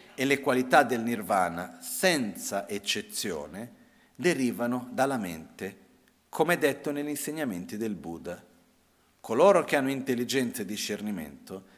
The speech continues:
devono dare importanza a conoscere, alla conoscenza dei segreti della mente o a conoscere i segreti della mente, così come insegnati da Buddha.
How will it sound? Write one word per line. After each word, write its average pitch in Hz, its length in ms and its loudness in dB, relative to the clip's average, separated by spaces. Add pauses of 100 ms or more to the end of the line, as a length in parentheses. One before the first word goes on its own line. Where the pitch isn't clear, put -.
devono 120 400 0
dare 117 240 4
importanza 101 1160 -8
a 110 140 -6
conoscere, 101 1000 -6 (140)
alla 120 200 -2
conoscenza 120 1000 -2
dei 123 200 -4
segreti 101 760 -8 (180)
della 110 280 -8
mente - 640 -14
o 104 100 -2
a 104 100 -6
conoscere 98 680 -8
i 113 60 -10
segreti - 720 -10 (300)
della 95 240 -18
mente, - 500 -20 (400)
così 98 380 -6
come 107 220 -8
insegnati - 580 -10
da 87 100 -10
Buddha. - 380 -20